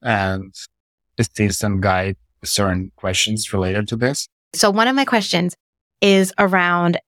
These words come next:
Speaker 2: success. And it's really, really hard to measure success when you're talking about P R and social media. But what are the metrics that you think people should be looking at when they're trying to gauge, like, is this working? Is this effective?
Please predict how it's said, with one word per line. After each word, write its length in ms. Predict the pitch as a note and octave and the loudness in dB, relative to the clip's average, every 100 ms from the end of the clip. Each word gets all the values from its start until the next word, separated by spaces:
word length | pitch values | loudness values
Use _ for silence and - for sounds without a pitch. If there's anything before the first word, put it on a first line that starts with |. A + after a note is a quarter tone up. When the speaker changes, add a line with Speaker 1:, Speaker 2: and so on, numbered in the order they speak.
| _ - | _ -16
Speaker 2:
success. 720 | - F#3 - - - - - _ _ _ | -8 -6 -4 -6 -8 -12 -14 _ _ _
And 540 | F#3 F3 E3+ E3+ E3 - _ _ _ | 0 2 4 4 4 0 _ _ _
it's 180 | A#3 G#3+ | 0 2
really, 420 | G3 F#3+ G#3 G3+ | 4 8 8 8
really 240 | F#3+ F#3 F#3 | 6 4 4
hard 280 | F3 E3+ E3 | 2 0 4
to 80 | |
measure 320 | E3 D3 D3 E3+ | 4 4 2 -2
success 520 | - - D#3+ F#3+ - | -4 -2 0 0 2
when 80 | F3+ | 2
you're 120 | F3 | 2
talking 320 | F3 - E3+ | -2 0 2
about 260 | E3 D#3 - | 2 0 0
P 220 | - F3+ | 2 4
R 200 | D3+ D#3 | 4 2
and 140 | E3+ | 0
social 240 | C#3+ D#3+ E3+ | 0 2 2
media. 420 | D#3+ D#3+ F#3+ G3 _ | 2 4 4 4 _
But 320 | F#3+ E3+ - | 0 2 0
what 160 | F#3+ G#3 | 2 2
are 80 | B3 | 2
the 80 | C4 | 0
metrics 480 | A3+ G#3 G#3 G3 | 0 0 -2 0
that 220 | - E3+ - - - | 0 0 -4 -20 -6
you 240 | F3 G3 | 4 6
think 240 | G3 F#3 - - | 6 2 0 -6
people 260 | F#3+ F3 | 0 0
should 160 | D#3+ D#3+ | 0 2
be 140 | D#3+ | 4
looking 360 | E3+ F3+ E3 D3+ | 4 2 0 0
at 200 | - F3 | -4 0
when 160 | F3 | 2
they're 120 | E3 D#3+ | 2 0
trying 280 | - E3+ | 0 2
to 80 | D#3+ | 0
gauge, 360 | D#3 D#3+ D3+ D#3 | 2 4 4 2
like, 160 | D#3+ - | -4 2
is 180 | F3 E3 | 2 2
this 180 | E3+ | 0
working? 360 | E3 D#3 D#3 D3 | 2 0 2 0
Is 220 | - D#3+ | 2 0
this 160 | D#3+ D#3+ | 2 -2
effective? 540 | D#3 C3+ - D3+ D3+ | 0 -4 0 2 2